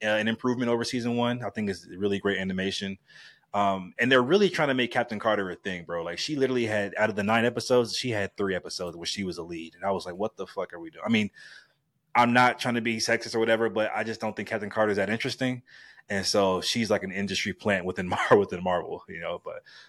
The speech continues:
whatever. Anyway, um, I, episode one was called What If N-, Nebula Joined the Nova Corps. It's basically just like a Marvel What If take on, like, a, a, a detective noir. I got the episode of C.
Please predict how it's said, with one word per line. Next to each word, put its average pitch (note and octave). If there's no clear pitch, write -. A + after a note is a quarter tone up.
whatever. -
Anyway, G#2
um, C3
I, C3+
episode F3
one D3
was B2
called A#2
What B2
If B2
N-, G#2+
Nebula A2+
Joined A2
the G#2
Nova A2
Corps. A2+
It's A2+
basically A#2+
just G#2
like G#2+
a G2
Marvel G2+
What G2+
If G2
take G2
on, F#2+
like, F#2+
a, F#2+
a, G2+
a -
detective G2
noir. G2+
I G#2
got G#2+
the A2
episode G#2
of G2
C. G2